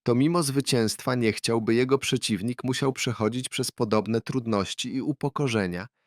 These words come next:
jakie jemu samemu przyszło znosić w Stanach Zjednoczonych. Patrząc na pięć prawdziwych walk, które przeanalizowaliśmy,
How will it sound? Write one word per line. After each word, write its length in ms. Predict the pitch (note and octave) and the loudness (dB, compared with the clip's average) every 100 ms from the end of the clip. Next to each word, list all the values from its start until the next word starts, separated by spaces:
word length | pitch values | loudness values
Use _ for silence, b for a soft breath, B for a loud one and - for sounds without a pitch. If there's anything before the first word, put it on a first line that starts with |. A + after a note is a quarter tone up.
| _ - | _ -6
jakie 380 | A2+ - C3 A#2+ | -6 0 2 4
jemu 260 | A#2+ C#3+ | 2 0
samemu 500 | D3 C#3+ B2 G#2 A2 | -2 -2 0 0 0
przyszło 420 | - - B2 C3 | -4 -4 -4 -4
znosić 460 | A#2 A2+ G#2 - A#2+ | -4 -2 -4 -4 -10
w 60 | - | -8
Stanach 420 | - F2+ F2+ F2+ | -6 -4 -6 -6
Zjednoczonych. 720 | G#2 G2+ B2 C#3 G#2 D#2+ _ _ _ _ _ | -6 -4 -4 -4 -4 -8 _ _ _ _ _
Patrząc 480 | C#3+ F3 - G3 E3+ | 2 2 0 0 0
na 120 | D#3 | 0
pięć 300 | - E3 F3+ | 2 0 0
prawdziwych 600 | - D3+ A#2 C3 C#3+ B2+ | 0 0 0 0 2 0
walk, 480 | G2+ G#2+ F2+ A2+ - _ - | 2 4 4 0 -6 _ -20
które 260 | - C3 B2+ | 0 2 2
przeanalizowaliśmy, 1200 | - C3 B2+ B2 A#2+ A#2 G2+ G2 F2+ - F#2+ | 2 0 2 2 2 0 2 0 0 -6 -8